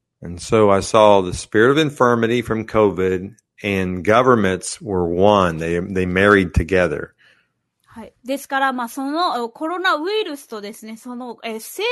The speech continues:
Speaker 2: 府というのが霊的な領域の中で、まあ、結婚をしていたんですね。
Speaker 1: So what that means is that governments are using this virus to control people.
Speaker 2: うん。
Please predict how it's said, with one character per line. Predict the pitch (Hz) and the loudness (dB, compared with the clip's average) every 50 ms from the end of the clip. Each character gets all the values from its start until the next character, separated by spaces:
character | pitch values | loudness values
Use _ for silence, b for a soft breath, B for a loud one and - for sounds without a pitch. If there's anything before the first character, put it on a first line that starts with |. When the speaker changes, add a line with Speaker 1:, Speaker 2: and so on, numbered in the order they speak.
| 494 453 - | -4 -6 -6
Speaker 2:
府 | 285 247 226 | -8 -12 -12
と | - - | -8 -8
い | 226 220 | -10 -10
う | 214 | -10
の | 208 202 | -14 -10
が | 220 262 247 | -6 -6 -6
霊 | 226 220 277 359 415 427 | -2 -4 -4 -2 -4 -4
的 | 427 427 427 - 427 403 | -4 -6 -8 -8 -8 -8
な | 381 370 | -8 -8
領 | 302 320 330 330 330 | -8 -8 -8 -8 -10
域 | 320 320 - 277 | -10 -12 -12 -12
の | 277 262 | -10 -10
中 | 247 240 233 233 - 185 | -10 -12 -14 -12 -14 -14
で、 | 190 240 220 b b b b b _ | -12 -12 -16 b b b b b _
ま | 202 | -20
あ、 | - | -20
結 | _ - 285 359 370 _ _ - | _ -10 -10 -10 -10 _ _ -10
婚 | 415 440 440 440 453 | -8 -8 -6 -8 -10
を | 359 | -12
し | - - | -16 -16
て | - 381 | -14 -14
い | 359 320 | -14 -12
た | 294 247 180 | -12 -14 -14
ん | 160 | -14
で | - 185 | -18 -20
す | _ - | _ -20
ね。 | 196 233 262 285 277 _ _ _ _ _ _ _ _ _ _ _ | -20 -18 -18 -18 -18 _ _ _ _ _ _ _ _ _ _ _
Speaker 1:
So | _ - - 101 | _ -4 0 4
what | 98 98 101 - - 113 | 4 4 4 4 4 4
that | 117 123 | 4 4
means | 120 117 123 135 151 160 160 143 98 101 | 2 0 2 2 2 2 2 2 2 2
is | 101 95 87 92 | 0 0 0 0
that | 98 101 92 85 | -2 -2 0 2
governments | 113 117 131 139 147 143 131 110 - 107 | 4 4 4 4 4 2 2 0 0 0
are | 98 | 0
using | 95 92 92 95 110 123 147 165 175 156 151 160 151 151 139 | 0 0 -2 0 4 6 6 6 6 4 2 0 0 0 2
this | 127 135 131 - - | 0 0 0 0 -4
virus | 98 101 107 113 123 131 139 131 113 98 92 92 - - | 2 4 6 6 6 6 6 6 6 4 4 2 0 -4
to | - - 101 - | -4 -4 -4 -4
control | - 104 90 85 - - - 110 107 110 113 110 110 | -4 -4 -4 -4 -6 0 4 6 6 8 6 4 2
people. | - - 107 107 107 - - 80 - _ _ _ _ _ _ _ _ _ _ _ _ _ _ _ _ | -2 -8 -8 -8 -8 -6 -8 -10 -10 _ _ _ _ _ _ _ _ _ _ _ _ _ _ _ _
Speaker 2:
う | 185 | -20
ん。 | 190 190 | -20 -20